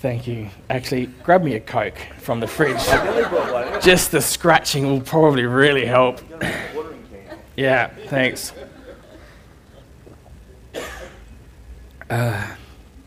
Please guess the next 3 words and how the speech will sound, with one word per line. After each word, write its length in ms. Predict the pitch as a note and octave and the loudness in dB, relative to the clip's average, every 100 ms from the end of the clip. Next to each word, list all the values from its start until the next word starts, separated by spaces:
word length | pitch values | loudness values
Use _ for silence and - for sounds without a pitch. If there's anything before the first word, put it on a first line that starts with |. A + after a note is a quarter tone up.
| - - - - - - - - - - - - - - - - - - - - - - - - | -20 -18 -20 -20 -20 -20 -20 -20 -20 -20 -20 -20 -20 -20 -20 -20 -20 -20 -20 -20 -20 -20 -20 -18
so 160 | - C3+ | 0 2
James 400 | D3 C#3+ D#3 - | 6 4 2 -2
three 440 | - D#3+ F3+ E3 | 0 2 2 -2